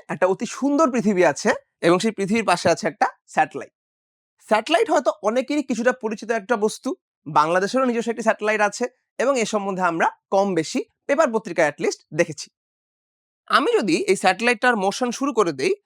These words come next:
তাহলে দেখতে পাবে যে স্যাটেলাইটটা পৃথিবীর চারপাশে ঘুরছে। এবং আমরা সবাই জানি স্যাটেলাইট পৃথিবীর চারপাশে বেশ একটা ভালো স্পিডেই ঘোরে।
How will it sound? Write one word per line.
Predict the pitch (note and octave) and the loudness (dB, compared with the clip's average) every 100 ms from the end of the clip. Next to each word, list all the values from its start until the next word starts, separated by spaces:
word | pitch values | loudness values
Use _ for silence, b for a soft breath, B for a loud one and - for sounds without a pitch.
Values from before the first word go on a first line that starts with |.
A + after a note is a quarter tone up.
| _ | _
তাহলে | - G#3+ | 0 2
দেখতে | G#3+ - B3 | 0 -2 -2
পাবে | F3 C3 B3 _ - | 0 -2 -6 _ -6
যে | E3+ | -2
স্যাটেলাইটটা | F3 E3+ F3+ F3+ - F#4 _ _ | 0 0 0 -2 0 -4 _ _
পৃথিবীর | C4+ C4 C4+ | -4 -2 -2
চারপাশে | B3 G3 F3 F3+ | 0 0 -2 -8
ঘুরছে। | D3+ B2 - - _ _ _ _ _ | -10 -16 -20 -20 _ _ _ _ _
এবং | C#4 | -2
আমরা | G4+ | -2
সবাই | - A#3+ A#3 A#3 | -4 0 2 2
জানি | F#3+ D3+ G#4 - | 0 -4 -8 -12
স্যাটেলাইট | - F3 E3 F3 G#3 _ _ | -4 -2 0 -2 -2 _ _
পৃথিবীর | F#3+ G3+ G3+ | -12 -10 -4
চারপাশে | G#3+ F3 E3+ E3 C5 _ _ | -2 0 -2 -6 -14 _ _
বেশ | F#3+ D#4+ G4 | -8 -4 -4
একটা | D4+ B3 | -4 -6
ভালো | F#3 F3 F#3 | -2 0 0
স্পিডেই | - F#3+ F#3+ G3 | -6 -4 0 0
ঘোরে। | D3 C#3+ | -2 -12